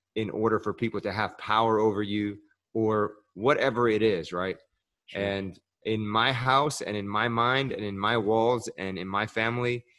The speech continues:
Speaker 1: me personally, I always say change happens within. Change happens within your own heart and within your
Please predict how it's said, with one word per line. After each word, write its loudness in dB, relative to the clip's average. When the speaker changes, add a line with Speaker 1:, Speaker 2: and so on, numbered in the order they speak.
Speaker 1:
me 0
personally, 0
I -2
always 4
say 2
change -4
happens -2
within. -2
Change -2
happens -2
within -2
your -2
own 0
heart 0
and -6
within -4
your -4